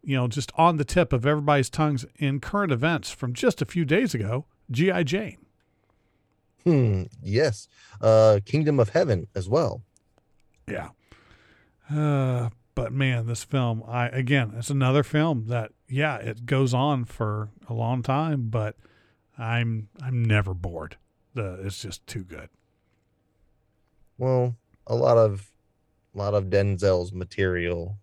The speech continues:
Speaker 2: is very solid, and Denzel plays Denzel better than anybody else.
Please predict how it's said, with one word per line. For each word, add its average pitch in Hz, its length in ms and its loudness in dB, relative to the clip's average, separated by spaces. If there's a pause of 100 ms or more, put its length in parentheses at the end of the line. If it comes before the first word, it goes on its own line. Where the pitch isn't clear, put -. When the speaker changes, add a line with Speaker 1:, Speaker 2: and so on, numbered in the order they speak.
(140)
Speaker 2:
is 90 580 -4 (1040)
very 107 360 6
solid, 90 520 2
and 95 80 -4
Denzel 101 460 2
plays 98 240 -2
Denzel 95 460 0
better 92 220 2
than 92 160 -4
anybody 90 420 -2
else. 82 300 0